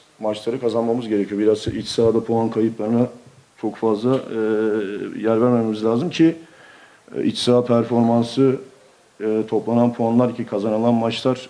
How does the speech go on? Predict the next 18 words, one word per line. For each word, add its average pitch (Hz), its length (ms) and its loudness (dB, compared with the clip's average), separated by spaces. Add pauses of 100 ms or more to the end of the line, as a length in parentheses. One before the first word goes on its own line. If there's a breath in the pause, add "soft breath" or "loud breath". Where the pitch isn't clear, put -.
önemli 104 340 0
oluyor 101 260 2
genelde. 104 480 -2 (1300)
Hep 87 160 -18
şöyle 104 240 -2
söylenir 90 360 -6
zaten, 90 300 -10
içeride 98 360 -4
kazan, 104 320 -4
dışarıdan 104 400 -6
ne 104 80 -2
getirirsen 98 460 -8
getir. 98 280 -8 (1160 soft breath)
E, 73 60 -12 (680)
biz, 127 420 2
e, 113 220 -2
ciddi 104 320 -6
bir 120 180 0